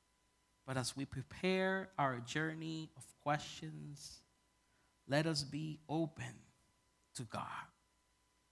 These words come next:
In our humanity, as we begin this season of Lent,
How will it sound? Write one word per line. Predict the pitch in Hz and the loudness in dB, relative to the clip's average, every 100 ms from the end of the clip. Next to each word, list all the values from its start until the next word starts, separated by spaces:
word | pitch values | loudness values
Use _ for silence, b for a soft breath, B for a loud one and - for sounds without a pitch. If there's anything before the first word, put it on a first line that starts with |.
| _ _ _ - | _ _ _ 0
In | 160 180 | 4 8
our | 165 165 160 | 8 8 6
humanity, | 135 151 143 135 143 147 139 117 113 | 4 0 0 4 6 6 4 2 2
as | 110 - 110 | 2 2 0
we | 135 156 147 B B B | -2 0 -2 B B B
begin | 139 135 131 143 143 | 4 4 4 2 0
this | 127 - | 2 6
season | - 143 143 139 131 | 6 6 2 0 -2
of | 117 - - | -6 -8 -8
Lent, | 104 - - | -8 -10 -16